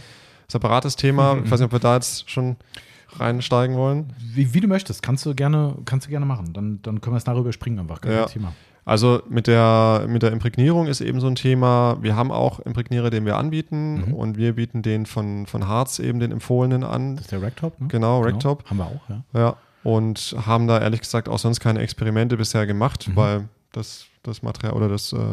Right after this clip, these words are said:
Speaker 1: das Mittel passt für uns.
Speaker 2: Mhm.
Speaker 1: Und das Thema ist aber, wie ich jetzt schon ein paar Mal gesagt habe, im Prinzip ist es nicht notwendig.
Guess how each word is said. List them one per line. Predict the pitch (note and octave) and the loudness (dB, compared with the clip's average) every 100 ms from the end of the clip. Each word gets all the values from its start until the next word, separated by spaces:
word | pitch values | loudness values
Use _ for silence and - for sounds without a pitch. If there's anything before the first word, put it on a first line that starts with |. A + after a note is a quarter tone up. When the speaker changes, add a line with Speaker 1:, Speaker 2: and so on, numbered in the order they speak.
| G#2+ G#2+ G2+ | -2 -4 -8
Speaker 1:
das | G#2 | -4
Mittel | A#2 A#2+ A2 | -2 0 -2
passt | - B2 - | 0 -4 -4
für | - | -6
uns. | D#3+ F#2 A2+ | -2 0 0
Speaker 2:
Mhm. | D#3 - - - - _ - | -2 -12 -20 -20 -20 _ -4
Speaker 1:
Und | A#2+ A2+ A#2 G#2+ - | 0 0 -2 -6 -8
das | A2 | -4
Thema | - B2 C#3+ | 2 4 4
ist | C3 | 2
aber, | C3 B2+ | 4 4
wie | A#2+ | 2
ich | |
jetzt | B2 - | 0 -2
schon | |
ein | A#2 | 0
paar | B2+ | 2
Mal | D3 | 2
gesagt | C#3+ C3+ C3 | 0 -2 -2
habe, | C3 | -4
im | B2 | -4
Prinzip | A2+ A2+ C#3 C3 | -4 -4 -4 -2
ist | B2+ | -2
es | A#2 | 0
nicht | C3+ B2+ | 0 0
notwendig. | A#2+ A#2 G2+ F#2+ G2 - | 0 0 -4 -6 -6 -10